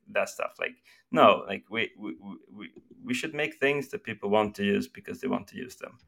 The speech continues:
Um, uh, because we're not going to successfully moralize, uh, millions of, uh, or even,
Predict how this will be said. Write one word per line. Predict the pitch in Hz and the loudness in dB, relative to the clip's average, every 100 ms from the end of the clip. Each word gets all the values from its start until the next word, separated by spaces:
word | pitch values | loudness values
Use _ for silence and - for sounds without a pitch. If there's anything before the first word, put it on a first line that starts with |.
| _ - - _ | _ -20 -20 _
Um, | 101 95 95 92 - - _ - | -2 2 2 -2 -6 -12 _ -8
uh, | 82 82 57 101 101 - - | -4 -4 -4 -4 -6 -12 -6
because | 104 101 98 | -4 -2 0
we're | 101 | 4
not | 101 101 | 4 2
going | 98 101 | -2 -4
to | - | -6
successfully | 98 - - 101 - 95 | -12 -6 -4 -4 -2 0
moralize, | 98 98 98 98 87 92 - | 2 2 2 2 2 -2 -2
uh, | 98 92 | 0 0
millions | - 101 101 92 82 - | 2 2 4 2 0 -4
of, | 85 - | -10 -6
uh, | 104 101 95 - - 69 | -2 -2 -2 -6 -8 -4
or | 101 | -2
even, | 101 - 90 | -2 -4 -8